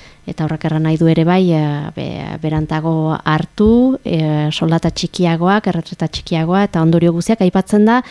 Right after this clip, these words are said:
eh, emazte batek, gizon batek baino lau hilabete gehiago lan egin behar duela hirurogeita lau urtetan erretetara heltzeko. Sartu nahi ginuen ere, eh, beste gai batean, erretzetena behar bada alde batera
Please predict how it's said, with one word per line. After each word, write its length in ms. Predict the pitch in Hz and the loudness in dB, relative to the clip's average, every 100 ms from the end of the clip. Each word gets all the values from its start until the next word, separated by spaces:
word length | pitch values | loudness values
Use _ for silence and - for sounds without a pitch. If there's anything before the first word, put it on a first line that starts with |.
| - - - - | -14 -20 -20 -6
eh, 320 | 175 170 165 170 | 0 0 0 0
emazte 380 | 175 185 - 196 | 0 0 0 0
batek, 540 | 196 - 233 - 196 | 0 0 -4 -2 -4
gizon 320 | 185 175 190 | -4 -2 -2
batek 320 | 190 185 202 175 | -2 -2 -4 0
baino 360 | 180 185 214 | 0 2 4
lau 300 | 208 214 233 | 4 4 4
hilabete 460 | 220 190 185 180 208 | 2 2 2 0 -2
gehiago 540 | 180 175 175 196 226 - - - - - | -2 0 0 0 -2 -4 -20 -20 -20 -6
lan 240 | 185 180 180 | 0 2 2
egin 240 | 170 170 | 0 0
behar 180 | 165 160 | 0 0
duela 640 | 160 165 160 170 160 151 147 | 0 0 0 0 0 0 0
hirurogeita 520 | 180 175 170 175 175 175 | 2 4 4 4 2 2
lau 140 | 170 | 2
urtetan 400 | 170 180 190 190 | 0 -2 0 0
erretetara 540 | 165 165 170 170 165 - | 0 -2 -4 -2 -2 0
heltzeko. 600 | 170 165 - - 208 269 - - - | -2 -2 -4 0 0 0 -8 -12 -4
Sartu 380 | - 180 - | 0 2 2
nahi 160 | 240 233 | 2 4
ginuen 320 | 214 220 226 | 2 2 2
ere, 260 | 220 220 214 | 2 2 2
eh, 400 | 185 170 165 170 - - - - - - - | 2 2 0 -4 -8 -18 -20 -20 -20 -20 -4
beste 720 | 185 180 - - 180 170 165 165 | 2 2 0 2 4 4 4 2
gai 140 | 180 | 2
batean, 540 | 175 170 - 185 247 220 | 2 0 0 0 0 0
erretzetena 560 | 165 175 180 175 185 180 | 0 -2 -2 -2 0 2
behar 160 | 165 | 2
bada 200 | 170 170 160 156 - | 2 2 2 0 -2
alde 200 | 160 165 | 0 2
batera 560 | 165 180 175 165 156 | 0 0 0 2 0